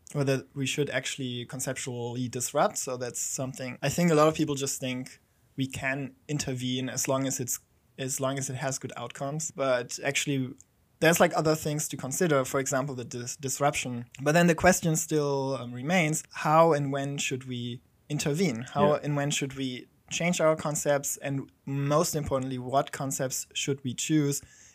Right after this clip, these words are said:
Speaker 1: if
Speaker 2: Yeah.
Speaker 1: we are faced with a dilemma?
Speaker 2: Yeah.
Speaker 1: For example, again, abu-, ab-, abuse or not abuse, or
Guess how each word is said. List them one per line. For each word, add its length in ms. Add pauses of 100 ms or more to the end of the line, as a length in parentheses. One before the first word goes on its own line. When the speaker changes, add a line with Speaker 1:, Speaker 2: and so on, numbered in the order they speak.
(140)
Speaker 1:
if 240
Speaker 2:
Yeah. 40
Speaker 1:
we 160 (240)
are 100
faced 400
with 160
a 60
dilemma? 600
Speaker 2:
Yeah. 140 (420)
Speaker 1:
For 120
example, 380
again, 360 (180)
abu-, 480
ab-, 180 (100)
abuse 600
or 480
not 200
abuse, 420
or 320